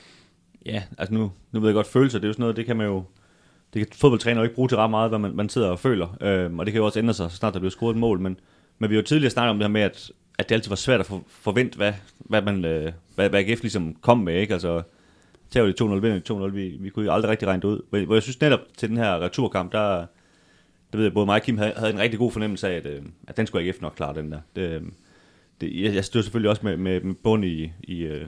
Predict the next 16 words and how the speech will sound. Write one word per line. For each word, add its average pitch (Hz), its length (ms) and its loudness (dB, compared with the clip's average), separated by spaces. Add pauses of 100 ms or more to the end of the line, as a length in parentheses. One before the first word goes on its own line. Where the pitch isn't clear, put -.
(100)
kampen 101 200 0
op 98 120 -2
i - 20 4
Aalborg 98 520 2
og 71 160 -4
i 92 40 -6
gruppekampene 98 600 -4
og 78 60 -8
sådan 101 100 -8
noget, 98 120 -4
ikke? 98 80 -4
Altså, 117 160 -6
det, 110 260 -2 (800)
det, - 60 -4
jeg 117 80 0
tror 113 160 4